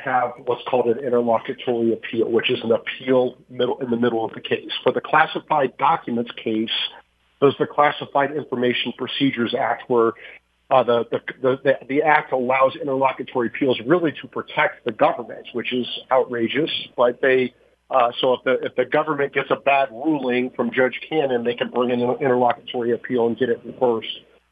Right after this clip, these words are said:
by the Eleventh Circuit. On normal criminal cases, it's very hard to appeal, uh, rulings of the trial judge before the criminal conviction. And so what could happen is the Trump legal team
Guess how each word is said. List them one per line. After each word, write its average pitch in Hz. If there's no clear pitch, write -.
by 139
the 131
Eleventh 123
Circuit. 131
On 131
normal 185
criminal 180
cases, 123
it's 139
very 156
hard 120
to 120
appeal, 120
uh, 120
rulings 135
of 120
the 123
trial 131
judge 120
before 127
the 117
criminal 120
conviction. -
And 120
so 123
what 147
could 233
happen 143
is 127
the 127
Trump 165
legal 147
team 135